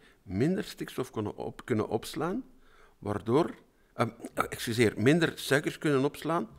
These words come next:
Dat was een kemel en geen kleine. Dat, dat betekent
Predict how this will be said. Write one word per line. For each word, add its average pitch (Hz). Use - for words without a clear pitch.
Dat -
was 120
een 117
kemel -
en 101
geen 110
kleine. 82
Dat, 117
dat -
betekent 196